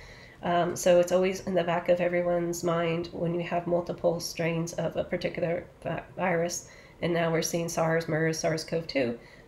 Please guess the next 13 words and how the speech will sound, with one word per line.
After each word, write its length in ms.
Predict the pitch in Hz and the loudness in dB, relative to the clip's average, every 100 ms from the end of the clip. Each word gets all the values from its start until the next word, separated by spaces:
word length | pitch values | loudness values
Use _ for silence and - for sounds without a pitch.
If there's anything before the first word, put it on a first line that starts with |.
| - | -4
Um, 400 | 180 175 160 165 - - - - | 0 0 0 -6 -14 -20 -4 4
are 140 | 180 | 6
the 160 | 202 175 | 6 4
antibodies 720 | 175 175 175 165 175 175 - | 2 2 4 4 4 0 0
helpful 540 | - 208 - 185 180 | 2 2 6 6 6
or 240 | - 180 - | 4 -2 0
are 100 | 180 | 0
they 120 | 180 | 2
gonna 240 | 175 170 175 | 2 0 -2
facilitate 920 | 170 - 170 175 175 - 165 - - | -6 -4 2 2 0 -4 -4 -6 -8
the 180 | 175 165 | -4 -4
actual 360 | 170 165 - 170 | -4 -6 -4 -4
infection? 540 | 165 175 - - - | -2 -4 -4 -10 -10